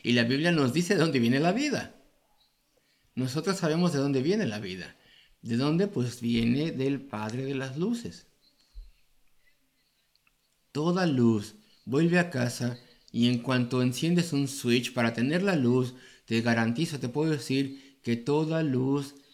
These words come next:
de hecho, es solamente como una antorcha que viene del brillo del Dios de la Biblia. Toda luz, toda vela,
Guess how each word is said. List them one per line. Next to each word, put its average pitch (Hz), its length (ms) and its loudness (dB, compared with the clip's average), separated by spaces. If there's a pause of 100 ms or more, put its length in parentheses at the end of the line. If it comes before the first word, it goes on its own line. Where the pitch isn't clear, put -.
(160)
de 123 480 0
hecho, 151 420 -6 (220)
es 117 100 -4
solamente 143 480 0
como 208 180 -2
una 254 120 2
antorcha 269 800 -4 (480)
que 127 160 -2
viene 139 960 0 (100)
del 117 480 2
brillo 147 840 -2 (280)
del 120 440 2
Dios 170 180 4
de 165 60 -2
la 135 100 0
Biblia. 107 400 -6 (480)
Toda 233 480 0
luz, 117 600 0 (400)
toda 165 340 -2
vela, 143 500 -2